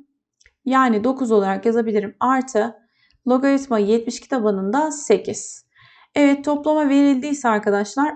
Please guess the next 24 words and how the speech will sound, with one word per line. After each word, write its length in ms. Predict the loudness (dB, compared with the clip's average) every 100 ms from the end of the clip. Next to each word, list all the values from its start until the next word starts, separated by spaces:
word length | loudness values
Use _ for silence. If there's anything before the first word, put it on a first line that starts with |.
| 0
aynı 320 | 2 2 0
tabandaysa 880 | -2 -2 -2 -4 -4 -6 -4 -4 -4 -6
yetmiş 380 | -4 -2 -2 -4
iki 100 | -4
tabanında 400 | -2 0 0 0
dokuz 260 | 0 0 -4
ile 80 | -2
sekizi 360 | -4 -4 -8
çarpım 440 | -4 -2 -2 -2 0
olarak 380 | 0 0 0
yazıyorduk 380 | 0 0 -4 -4
hatırlarsanız. 760 | -6 -4 -6 -6 -4 -4 -6 -16 _ _ -20 -6
O 140 | 0 4
da 40 |
yetmiş 380 | 4 4 -2 0
iki 100 | 0
olduğu 220 | 2 0
için 240 | 0 0
logaritma 360 | 2 2 0 0
yetmiş 320 | -2 -2 -12
iki 100 | -4
tabanında 340 | -2 -2 -2 0
yetmiş 360 | -2 -2 -14
iki 380 | -4 -2 -2